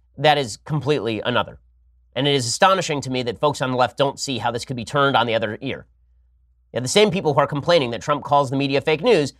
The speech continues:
these same people have no problem with Facebook and YouTube banning InfoWars. And again, I'm not saying that InfoWars and C N N are on the same level. I know that's an unpopular thing to say among conservatives,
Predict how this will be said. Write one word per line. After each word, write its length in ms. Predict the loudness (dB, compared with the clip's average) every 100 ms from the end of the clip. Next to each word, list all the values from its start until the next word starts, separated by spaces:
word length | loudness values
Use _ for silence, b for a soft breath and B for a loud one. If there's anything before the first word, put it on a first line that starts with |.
| _ -6
these 160 | -2
same 160 | 0 0
people 180 | 2 2
have 120 | 4
no 120 | 2
problem 240 | 4 2
with 140 | 0 -4
Facebook 360 | -4 -4 -6
and 80 | -4
YouTube 400 | -4 -4 -4 -6 _ _
banning 280 | 2 4 2
InfoWars. 680 | 0 0 0 -2 -4 -10 -16 _ 0
And 80 | 4
again, 240 | 4 2 _ -2
I'm 120 | 2
not 120 | 2
saying 140 | 2 0
that 80 | 0
InfoWars 460 | 0 0 0 0
and 100 | -4 -4
C 120 | -2
N 80 | 0
N 100 | 2
are 80 |
on 80 | 0
the 60 | 0
same 180 | -4 0
level. 220 | 2 2
I 100 | 2
know 140 | 4 2
that's 140 | 2
an 60 | -2
unpopular 560 | 0 4 2 2 -4
thing 180 | -2 -6
to 60 | -2
say 160 | 0
among 200 | 0 -2
conservatives, 520 | -4 -6 -6 -6 -8